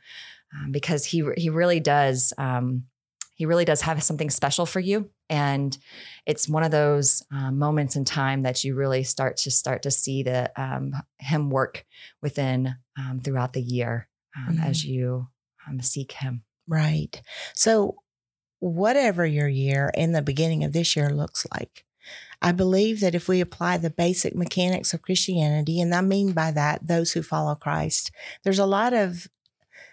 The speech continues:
Speaker 2: words that float around these days for
Speaker 1: Mm-hmm.
Speaker 2: Christian and that kind of thing. But if you're truly a follower of Christ, then no matter what happens, it'll be a better year for you, um, in the year twenty twenty-three if we're following him.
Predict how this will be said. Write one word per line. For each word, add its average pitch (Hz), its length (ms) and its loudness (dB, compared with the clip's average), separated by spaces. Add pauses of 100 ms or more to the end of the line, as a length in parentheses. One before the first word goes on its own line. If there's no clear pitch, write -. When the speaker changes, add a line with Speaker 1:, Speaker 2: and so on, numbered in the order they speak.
(120)
Speaker 2:
words 180 420 2
that 165 200 2
float 175 260 2
around 160 320 2
these 160 200 0
days 156 400 2
for 160 200 0
Speaker 1:
Mm-hmm. 151 80 -10
Speaker 2:
Christian 156 640 2
and 151 200 2
that 151 200 0
kind 151 160 -2
of 147 80 -4
thing. 160 200 0
But 170 120 0
if 170 120 -4
you're 185 80 0
truly 226 360 -2
a 170 80 0
follower 165 420 -2
of 156 140 -4
Christ, 147 580 -2 (480)
then 185 300 4 (280)
no 185 200 4
matter 190 280 2
what 175 280 0
happens, 185 800 0 (360)
it'll 190 180 4
be 185 160 2
a 170 60 0
better 180 300 2
year 170 300 2
for - 160 -4
you, 151 420 -2 (560)
um, 147 300 2
in 156 160 0
the 147 80 0
year 143 400 -4
twenty 147 320 -2
twenty-three 143 600 -2
if - 120 -8
we're 156 80 -2
following 156 500 0
him. - 400 -6